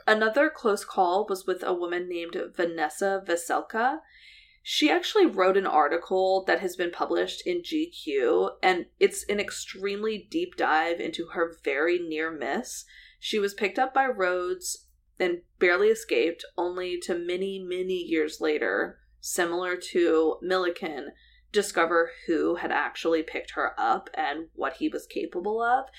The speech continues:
And he had threatened her and he did a lot of things, and she ended up doing, like, this deep investigation to determine, was she one of the people in his cab? And through this investigation, she learned that she was.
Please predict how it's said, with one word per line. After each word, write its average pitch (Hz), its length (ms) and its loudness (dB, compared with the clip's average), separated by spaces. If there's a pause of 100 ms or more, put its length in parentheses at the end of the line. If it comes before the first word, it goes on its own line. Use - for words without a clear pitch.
(200)
And 202 120 -2
he 220 120 -2
had - 200 0
threatened 170 420 -2
her 165 380 4
and 156 100 -4
he 190 180 -6
did 170 220 2
a 165 60 2
lot 160 160 4
of 165 100 -4
things, 156 380 -6
and - 120 -10
she - 140 -2
ended 190 200 -2
up - 60 -12
doing, 156 200 0
like, 135 180 -6
this - 260 -4 (200)
deep 170 320 0 (280)
investigation 165 960 -2
to 185 120 -6
determine, 160 680 -6 (420)
was 196 340 4
she 196 220 -4
one 165 240 -2
of 170 160 -4 (200)
the - 100 2
people - 360 0
in - 160 -2
his - 240 -6
cab? 202 600 0 (580)
And 175 400 2 (200)
through 190 280 2
this 185 260 0
investigation, 175 920 0 (380)
she - 240 -2
learned 202 300 0
that - 80 -8
she 175 180 -4
was. - 520 0